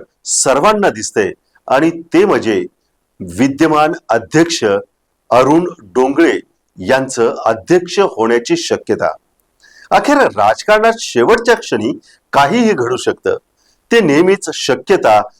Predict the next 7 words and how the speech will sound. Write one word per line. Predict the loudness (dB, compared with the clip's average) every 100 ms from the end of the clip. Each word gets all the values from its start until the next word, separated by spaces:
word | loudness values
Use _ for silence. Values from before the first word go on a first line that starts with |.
| _
आणि | 0 2 2
अशक्यतेच्या | 2 0 -4 -4 -4 -2 0 0 0 -6 _
मध्ये | -2 0 2 0 -2 _ _ -10
लंबकासारखं | -2 0 2 2 2 0 0 -2 0 -2
झोका | -2 -4 0 0
घेत | 0 -2 -6
असतं. | -8 -8